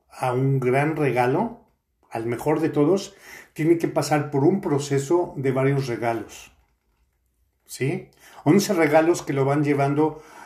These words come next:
a conocer diferentes cosas y esos regalos, hasta que los vive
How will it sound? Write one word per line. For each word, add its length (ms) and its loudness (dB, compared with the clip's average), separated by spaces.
a 120 -12
conocer 400 -2
diferentes 560 -2
cosas 420 -4
y 140 -4
esos 280 0
regalos, 680 0
hasta 420 0
que 140 -2
los 340 4
vive 640 0